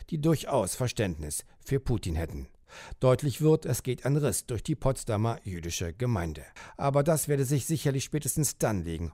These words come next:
hofft Ala, wenn die ukrainischen Flüchtlinge von ihren Leiden und dem Krieg erzählen. Spätestens dann werde die russische Propaganda wie ein Kartenhaus zusammenbrechen. Die Putin-Versteher, sagt sie, würden spätestens dann einsehen,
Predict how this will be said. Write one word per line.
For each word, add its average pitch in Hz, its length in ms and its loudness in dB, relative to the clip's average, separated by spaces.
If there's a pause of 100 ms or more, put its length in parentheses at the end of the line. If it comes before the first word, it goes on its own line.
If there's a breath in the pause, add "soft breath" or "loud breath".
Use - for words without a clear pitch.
hofft - 300 -4
Ala, 107 340 4 (200 loud breath)
wenn 78 180 -10
die 87 100 -8
ukrainischen 139 760 0
Flüchtlinge 131 560 2 (260 loud breath)
von 139 180 2
ihren 156 260 6
Leiden 101 400 4
und 101 180 -4
dem 120 100 0
Krieg - 300 0
erzählen. 123 420 4 (240 soft breath)
Spätestens 139 640 2
dann 82 340 2
werde 90 220 -2
die 107 100 -2
russische 123 460 0
Propaganda 127 720 4 (260 loud breath)
wie 151 80 2
ein 147 140 4
Kartenhaus 95 600 0
zusammenbrechen. 120 800 4 (240 soft breath)
Die 101 140 -10
Putin-Versteher, 123 800 0
sagt 113 280 2
sie, 127 200 2 (240 loud breath)
würden 131 240 2
spätestens 139 500 2
dann 113 240 4
einsehen, 104 460 2